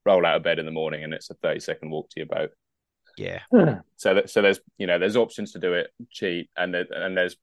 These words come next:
Speaker 1: there's plenty of, uh, logistics options to get boats there, um, in groups, especially from the U K and from the, from the bigger countries that have, that have bigger events going on. It's really not a difficult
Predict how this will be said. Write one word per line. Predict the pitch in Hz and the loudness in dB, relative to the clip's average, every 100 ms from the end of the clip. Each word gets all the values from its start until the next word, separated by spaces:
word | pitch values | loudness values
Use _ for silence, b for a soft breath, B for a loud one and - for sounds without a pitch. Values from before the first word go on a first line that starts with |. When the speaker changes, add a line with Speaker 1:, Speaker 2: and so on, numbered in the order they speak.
| _ _ | _ _
Speaker 1:
there's | 90 | -8
plenty | - 123 110 98 | 0 0 2 2
of, | 92 95 | 2 4
uh, | 90 87 | 4 4
logistics | 90 95 - - - | 0 -6 -8 -8 -4
options | 90 - 85 - | -4 -4 -12 -4
to | |
get | - 78 | -4 -2
boats | 87 85 - | 0 -2 -4
there, | 82 82 - _ _ _ _ - | -2 -2 -4 _ _ _ _ -2
um, | 80 78 78 - _ _ _ _ _ _ _ _ _ _ | 0 0 -4 -14 _ _ _ _ _ _ _ _ _ _
in | 107 98 | -4 -4
groups, | 90 92 87 - - | -2 -2 -2 -6 -12
especially | 87 98 95 87 - _ _ - | 0 2 2 -2 -10 _ _ 2
from | 101 | 2
the | 92 | 4
U | 92 90 | 0 2
K | 95 90 | 4 4
and | 87 | 2
from | 95 | -2
the, | 90 - | -4 -2
from | 107 | -2
the | 98 | 2
bigger | 113 95 90 | 2 2 0
countries | 90 - 87 85 | -4 -2 -4 -4
that | - | -4
have, | 87 85 - _ _ _ _ _ _ - | 2 2 0 _ _ _ _ _ _ -6
that | 92 | -2
have | 85 | -2
bigger | 92 87 | -2 0
events | 87 87 - | 0 0 0
going | 90 82 80 | 0 2 0
on. | 85 | -2
It's | 80 110 | -2 0
really | 90 | 0
not | 85 - | -2 -6
a | |
difficult | - - 82 | -8 -10 -12